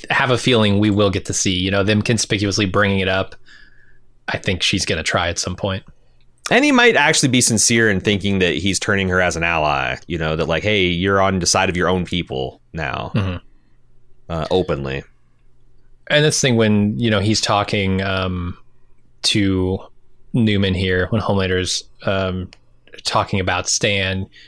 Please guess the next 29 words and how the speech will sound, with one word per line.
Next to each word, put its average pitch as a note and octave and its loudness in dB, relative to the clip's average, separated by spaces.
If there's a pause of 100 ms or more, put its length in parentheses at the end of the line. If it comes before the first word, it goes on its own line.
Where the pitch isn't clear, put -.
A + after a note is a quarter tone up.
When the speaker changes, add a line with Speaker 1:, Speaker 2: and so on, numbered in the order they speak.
(420)
Speaker 1:
saying, G2+ 2
"You're G2+ 4
his G2 -2
weapon." F#2 -2 (180)
This G#2 0
is F#2+ -4
reinforcing G2 0 (200)
the G#2 0
theme G#2+ 0
we've F#2+ 0
got F#2+ 0
from F#2 -4
Kimiko C3 2
earlier, A2 4
saying, G2 0
"I'm F#2+ 0
not F#2 -2
your F2+ -6
gun." A#2 2 (460)
And G#2 0
Butch F#2 0
Speaker 2:
Right. E2 2
Speaker 1:
saying, F#2 2
"Yes," F#2 -2
Butcher A2 -2
saying, F#2+ 0
"Yes, F#2 -2
you F#2+ -2
are." B2 2